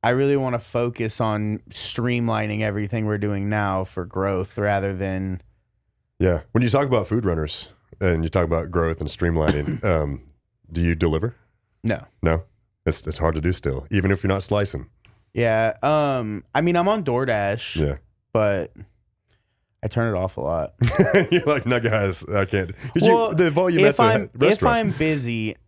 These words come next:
Speaker 1: yeah, and we are busy all the time.
Speaker 2: Yeah.
Speaker 1: Like, that place is insanely busy all the time. And so if we're busy,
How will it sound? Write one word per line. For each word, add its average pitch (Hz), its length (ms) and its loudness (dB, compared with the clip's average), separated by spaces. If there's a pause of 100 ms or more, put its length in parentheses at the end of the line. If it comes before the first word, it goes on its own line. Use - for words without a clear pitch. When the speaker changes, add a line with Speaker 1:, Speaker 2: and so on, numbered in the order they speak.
(100)
Speaker 1:
yeah, 147 240 4
and 147 140 0
we 208 180 2
are 175 80 2
busy 127 440 -2
all 131 260 2
the 117 100 -4
time. 104 220 0
Speaker 2:
Yeah. 82 180 2
Speaker 1:
Like, 107 240 -4
that 131 200 2
place 131 300 -2
is 110 180 -4
insanely 110 640 -2
busy 95 360 -2
all 98 180 2
the 90 60 -6
time. 80 440 -6 (520)
And 127 280 2
so 151 120 0
if 165 240 0
we're 180 180 2
busy, 120 580 -2